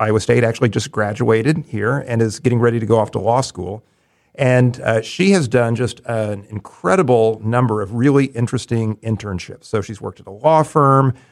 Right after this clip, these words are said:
uh, the Iowa House of Representatives, the Iowa Attorney General's Office, and the United States Senate. Um, so, you know, and finding time to be involved in student government and write for the Iowa State Daily and all of that in your, in your spare time. So, Anna, thank you for, uh, being on the podcast.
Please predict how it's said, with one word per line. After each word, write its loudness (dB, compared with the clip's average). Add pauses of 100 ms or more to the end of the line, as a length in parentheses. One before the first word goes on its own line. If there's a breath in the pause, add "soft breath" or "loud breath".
(160 soft breath)
uh, -4
the -4
Iowa 4
House -2
of -2
Representatives, 0
the -6
Iowa -2
Attorney -12
General's 2
Office, 0
and -4
the -2
United -2
States -6 (220)
Senate. -4 (500)
Um, 0 (140)
so, 2 (120)
you 0
know, -2
and -6 (260)
finding 0
time 0
to 0
be 2
involved 2
in -6
student -2
government -2
and -8
write 0
for -10
the 0
Iowa -4
State -4
Daily -2
and -8
all -6
of -6
that -6
in -6
your, -8
in -6
your -6
spare -8
time. -14
So, -2
Anna, 2
thank 0
you 4
for, 2
uh, -4
being 0
on -4
the -8
podcast. -12